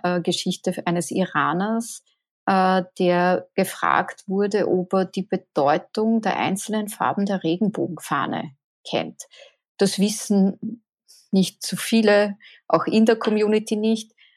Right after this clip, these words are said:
aber der Künstler, der damals die Fahne entworfen hat, hat für jede Farbe eine Bedeutung, äh, zugeordnet. Also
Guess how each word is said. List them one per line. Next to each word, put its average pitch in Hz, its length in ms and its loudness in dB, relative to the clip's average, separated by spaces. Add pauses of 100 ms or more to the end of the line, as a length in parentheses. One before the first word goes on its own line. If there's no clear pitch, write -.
aber 180 400 4
der 185 180 0
Künstler, 214 520 0
der 185 100 2
damals 165 380 0
die 180 120 -2
Fahne 170 300 0
entworfen 175 480 0
hat, 190 140 -4
hat 180 120 -6
für 196 140 0
jede 185 640 2 (380)
Farbe 165 580 2
eine 165 220 0
Bedeutung, 156 1040 0
äh, - 320 -4
zugeordnet. 160 840 0
Also 147 480 -2